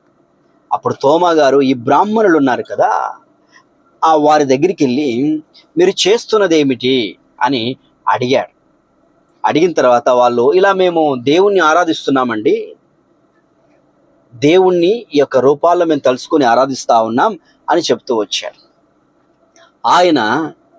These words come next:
వారికి కొన్ని విషయాలు బోధ చేస్తూ వచ్చాడు. బోధ చేసి, "దేవుడు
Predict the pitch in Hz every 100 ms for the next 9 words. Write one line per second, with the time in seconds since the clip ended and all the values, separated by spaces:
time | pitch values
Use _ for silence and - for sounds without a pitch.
0 | _ 120 135 202 262 254 190 165 151 -
1 | 190 156 135 220 - _ _ _ _ 120
2 | 123 160 190 156 143 - 110 - - 117
3 | _ _ _ _ _ _ _ _ _ _
4 | _ 110 147 156 127 117 202 226 82 -
5 | _ _ _ _ _ _ _ _ _ -
6 | 123 160 254 269 220 240